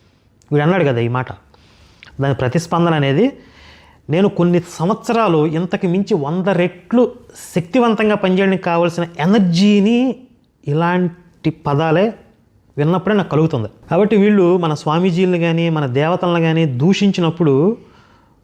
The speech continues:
మనశ్శాంతిగా, మనస్తృప్తిగా, "అబ్బా, మేము ఏదో సాధించాం" అనుకుంటున్నారు. కానీ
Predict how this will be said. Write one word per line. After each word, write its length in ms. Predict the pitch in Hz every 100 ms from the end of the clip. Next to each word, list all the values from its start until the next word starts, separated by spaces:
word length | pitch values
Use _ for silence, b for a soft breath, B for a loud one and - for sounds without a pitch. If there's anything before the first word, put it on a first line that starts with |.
| _
మనశ్శాంతిగా, 1080 | 101 113 175 - - 202 202 202 170 143 95 110
మనస్తృప్తిగా, 840 | 147 190 - 196 - 202 165 117 - _ -
"అబ్బా, 220 | 139 180
మేము 180 | 175 170
ఏదో 120 | 175
సాధించాం" 440 | 160 156 196 196
అనుకుంటున్నారు. 380 | 175 175 175 175
కానీ 260 | 165 190